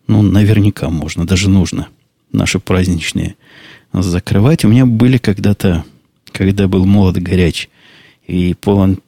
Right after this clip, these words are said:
энтузиазма, у меня были подвижки дарить слушателям в, в мой праздник подарки.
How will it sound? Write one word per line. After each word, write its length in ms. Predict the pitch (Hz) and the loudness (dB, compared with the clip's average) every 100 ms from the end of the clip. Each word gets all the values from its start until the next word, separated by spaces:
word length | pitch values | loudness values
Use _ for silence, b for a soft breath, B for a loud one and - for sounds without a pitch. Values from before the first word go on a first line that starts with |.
| - | -4
энтузиазма, 720 | 101 95 92 98 151 156 104 | -4 0 0 2 2 4 4
у 20 | |
меня 200 | 98 110 | 4 2
были 440 | 107 110 101 98 85 _ _ _ _ _ | 2 0 2 0 -2 _ _ _ _ _
подвижки 580 | - 92 98 143 - - | -4 -2 2 0 0 -6
дарить 340 | 92 95 104 - | -4 0 0 -2
слушателям 720 | - 147 - - 107 95 98 | -2 -2 -2 -2 0 0 -2
в, 480 | - 85 87 90 95 | -6 -6 -8 -10 -6
в 60 | 98 | -2
мой 180 | 101 90 | 0 0
праздник 500 | - 113 127 98 - | 0 0 2 0 -2
подарки. 540 | 92 - - - - | -2 -2 -6 -12 -16